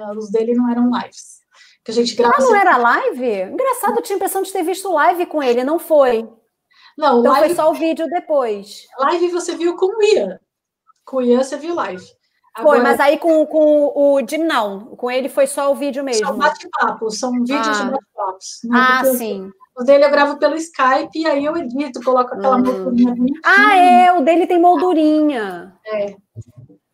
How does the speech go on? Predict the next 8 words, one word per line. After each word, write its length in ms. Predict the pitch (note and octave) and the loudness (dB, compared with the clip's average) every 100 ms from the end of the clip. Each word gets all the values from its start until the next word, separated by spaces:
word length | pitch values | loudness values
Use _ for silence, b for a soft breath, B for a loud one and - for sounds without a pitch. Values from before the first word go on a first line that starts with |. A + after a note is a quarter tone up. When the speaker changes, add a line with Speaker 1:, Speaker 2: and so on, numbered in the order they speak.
| _ - _ A3+ | _ -20 _ -6
Speaker 1:
É 40 | |
uma 140 | A3 - | -2 4
playlist 380 | A#3+ A#3+ B3 | 6 6 4
inteira 460 | C#4+ - B3 A#3 A3 | -2 0 2 2 0
dele 200 | A3+ A3 | -2 -4
no 140 | G#3+ | -8
meu 120 | G#3+ G#3+ | -10 -10
canal. 420 | A3+ A3 G3 | -12 -12 -16